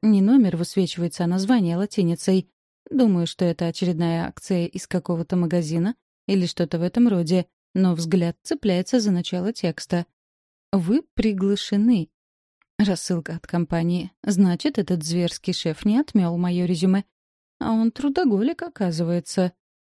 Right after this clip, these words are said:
Думаю, когда вижу дату. Или это тоже некий тест для будущих сотрудников? Не каждый придёт в выходной день, пожертвовав семьёй,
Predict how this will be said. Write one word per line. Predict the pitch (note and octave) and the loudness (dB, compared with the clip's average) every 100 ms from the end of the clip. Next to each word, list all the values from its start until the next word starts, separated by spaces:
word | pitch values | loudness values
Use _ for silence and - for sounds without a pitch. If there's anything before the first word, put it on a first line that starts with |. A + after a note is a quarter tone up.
| _ _ _ _ _ - | _ _ _ _ _ 0
Думаю, | F#3+ F#3 F3+ F#3 B3+ - | 2 4 4 2 0 0
когда | F#3+ E3+ F3 | -2 0 0
вижу | E3+ F#3 | 0 0
дату. | G3 E3 - F3 - _ _ _ _ - | 0 -4 -6 -8 -10 _ _ _ _ 2
Или | A3+ A3 | 4 4
это | A3 G#3 G#3+ G3+ - | 2 0 -2 -2 0
тоже | E4+ A#3 D#3+ E3+ | 2 2 2 0
некий | F3 F3 A#3 | 0 0 -2
тест | - F3 - - | 0 -2 -4 -2
для | F#3+ F3+ | 2 2
будущих | E3+ E3+ - - | 0 -4 -6 -8
сотрудников? | F#3 - E3+ E3 E3+ F#3 - - _ | -6 -2 0 0 -2 -4 -8 -18 _
Не | G3 F#3+ | 2 4
каждый | - E3+ F#3 C4 | 2 0 2 2
придёт | F#3+ E3+ E3+ - | 2 2 0 -2
в | |
выходной | E3 - F3 D#3+ E3+ | -6 -2 -2 0 0
день, | D#3 E3+ G3+ | 0 0 0
пожертвовав | - A3+ F3+ E3 - F3 E3+ - | 0 2 0 0 -2 0 0 -2
семьёй, | - F3 D#3+ F3 A#3+ | 0 2 2 0 0